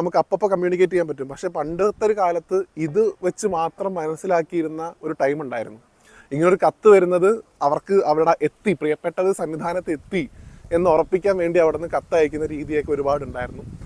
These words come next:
ഇന്നിപ്പോൾ അതിൻ്റെ ഒന്നും ആവശ്യമില്ലെങ്കിലും ഇപ്പോഴും സന്നിധാനത്തെ പോസ്റ്റ് ഓഫീസിൽ ഈ ഒരു പോസ്റ്റ് കാർഡ് അയക്കാൻ, ഈ ഒരു കാർഡിന് വളരെ ചുരുക്കിയ, എ, പൈസയേ ഉള്ളൂ. എനിക്ക് തോന്നുന്നു ഒരു അമ്പത് പൈസയാണ് ഒരു പോസ്റ്റ് കാർഡിൻ്റെ വില. ഇത്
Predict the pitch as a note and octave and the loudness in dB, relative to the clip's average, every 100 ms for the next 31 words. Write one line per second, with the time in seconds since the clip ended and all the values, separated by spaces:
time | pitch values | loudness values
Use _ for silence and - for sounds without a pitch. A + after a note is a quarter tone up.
0 | - - B2+ C3 D#3+ E3+ F3+ E3 E3+ G3 | -14 -4 0 6 6 6 4 4 4 2
1 | F3+ F3 F#3 F#3+ D#3+ - G3+ G#3 A3+ - | 2 0 0 -2 -8 2 6 6 4 -6
2 | F3 D#3+ D#3+ F3 E3+ - E3 D3 - D3+ | -4 -4 -4 -6 -6 -4 -2 -2 -2 -4
3 | D#3+ E3+ F3 F#3+ - D#3 E3 E3 C#3 C#3+ | -4 -2 0 -2 -2 0 0 2 2 2
4 | - E3 E3 D3+ C3+ D3+ D#3+ _ F3+ G#3+ | 2 0 2 2 0 -4 -4 _ 2 4
5 | A3 F#3+ G3 A#3 A3 A#3 A3 G#3+ G3 A#3 | 6 6 8 6 6 6 4 -2 0 0
6 | A3+ - F#3+ F#3+ G3 F#3+ F3+ C#3 D3+ F3 | 0 -2 -6 0 2 4 4 2 0 0
7 | F3 F3+ F3+ - - - D#3 F#3+ A#3 G3+ | 2 4 2 0 -18 -2 2 6 8 6
8 | F#3 G3+ F3 F3 D3 D3 D#3+ D#3 D3+ D3 | 6 2 2 0 0 0 0 0 0 -4
9 | - _ C3+ B2+ A#2+ _ _ _ _ _ | -6 _ -2 -2 -2 _ _ _ _ _
10 | - E3 | 0 4